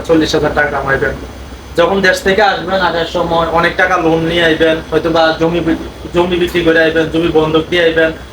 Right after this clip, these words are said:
অথবা কিছু গয়নাগাটি বিক্রি করে আইবেন। আইসা এখানে মাসে পঞ্চাশ হাজার টাকা, সত্তর হাজার, এক লাখ টাকা কামাইলে টাকা সোজা। টাকা কামানো এত সোজা, টাকা আপনার জন্য এখানে উঠতে আছে। এরকম আপনার মতো অনেকে ভাব-, ভাবতে আছে আমাদের দেশ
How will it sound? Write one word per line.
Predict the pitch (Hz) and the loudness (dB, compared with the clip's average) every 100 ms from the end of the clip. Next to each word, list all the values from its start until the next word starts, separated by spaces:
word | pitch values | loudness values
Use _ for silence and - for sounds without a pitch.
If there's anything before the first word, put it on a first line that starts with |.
| - - - | -18 -8 -2
অথবা | 160 170 170 160 | 0 2 2 0
কিছু | - 170 | -2 -2
গয়নাগাটি | 160 160 165 175 165 | 0 2 2 2 0
বিক্রি | 165 175 | -4 -4
করে | 160 160 151 | 0 2 2
আইবেন। | 143 - - - - - - - - - - | 2 -2 -2 -12 -16 -16 -16 -16 -18 -18 -2
আইসা | 170 160 208 | 0 2 2
এখানে | 196 190 202 | 2 0 2
মাসে | 185 - - | 2 0 0
পঞ্চাশ | 196 190 175 | 0 0 -2
হাজার | 170 185 | -2 0
টাকা, | 180 | 0
সত্তর | 175 165 180 | 0 -2 0
হাজার, | 180 165 | 0 2
এক | 175 170 | 0 -2
লাখ | 160 | 0
টাকা | 160 | 0
কামাইলে | 160 143 143 139 - - - - | 0 -2 -2 -2 -4 -10 -12 -4
টাকা | 202 202 | 0 0
সোজা। | 190 170 135 - - - - - - - - - - | 0 0 0 0 -2 -2 -4 -4 -4 -4 -4 -2 0
টাকা | 196 214 | 0 2
কামানো | 208 196 190 | 0 0 0
এত | 202 202 | 0 0
সোজা, | 165 165 160 - - - - | -2 0 0 -2 -8 -8 -2
টাকা | 180 190 | 0 2
আপনার | 190 190 190 | 0 2 0
জন্য | 185 180 | 0 0
এখানে | 165 170 | 0 0
উঠতে | 175 175 - 156 | 0 -2 0 0
আছে। | - - - - - - - - | 0 -6 -8 -8 -10 -10 -10 0
এরকম | 202 226 208 | 2 2 0
আপনার | 214 220 220 | 0 0 0
মতো | 214 196 | 2 2
অনেকে | 185 190 | 0 0
ভাব-, | 190 185 - - | 2 0 -2 -2
ভাবতে | 160 160 190 | -2 -2 -2
আছে | 190 170 | -2 0
আমাদের | 147 139 - | -2 -2 -2
দেশ | 143 | -2